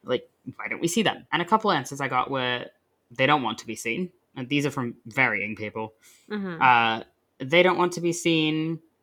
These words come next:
Speaker 1: They have the invis-, uh, ability to go invisible, which I've heard so many times.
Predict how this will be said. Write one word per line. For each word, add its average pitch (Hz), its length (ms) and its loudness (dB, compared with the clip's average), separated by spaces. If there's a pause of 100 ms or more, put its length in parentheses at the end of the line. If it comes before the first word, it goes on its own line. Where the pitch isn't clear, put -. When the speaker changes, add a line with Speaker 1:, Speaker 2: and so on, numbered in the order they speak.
(140)
Speaker 1:
They 143 120 2
have 160 160 2
the 165 100 4
invis-, 151 340 0 (380)
uh, 147 80 -2 (120)
ability 151 540 4
to 135 120 -6
go 127 160 0
invisible, 120 500 -6
which - 340 -10 (220)
I've 120 160 -6
heard 113 260 -8
so - 360 -8 (180)
many 135 220 2
times. 113 600 -2